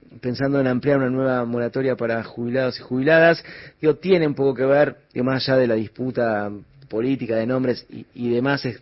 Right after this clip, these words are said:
en lo cual ahora no me, no me quiero meter, pero la política de seguridad social, de incluir en moratorias a jubilados y jubiladas, tiene que ver también con, eh, dar la posibilidad, o en algún momento, a muchas, eh,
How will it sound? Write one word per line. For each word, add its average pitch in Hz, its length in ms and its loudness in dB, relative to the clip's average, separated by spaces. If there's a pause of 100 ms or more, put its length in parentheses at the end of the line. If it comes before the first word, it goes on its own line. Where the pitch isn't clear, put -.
(100)
en 113 60 -14
lo 113 100 -14
cual 135 240 -2
ahora 123 280 -2
no 123 140 -2
me, 120 260 -4
no 123 140 -4
me 123 120 -2
quiero 131 180 -2
meter, 170 340 4 (380)
pero 190 480 6
la 131 160 0
política 147 560 4
de 131 60 4
seguridad 131 260 -2
social, 165 440 4
de 139 60 2
incluir 143 540 2
en 139 100 0
moratorias 131 640 0
a 107 60 -12
jubilados 123 340 -4
y - 40 -16
jubiladas, 160 260 0
tiene 156 240 0
que 127 80 0
ver 127 140 2
también 123 380 -2
con, 131 340 -2 (640)
eh, 113 420 -2
dar 127 200 2
la 120 100 0
posibilidad, 117 420 -4
o 123 200 -8
en 120 100 -8
algún 127 160 -2
momento, 127 460 -2 (420)
a 113 640 0
muchas, 123 680 -2
eh, 107 600 -6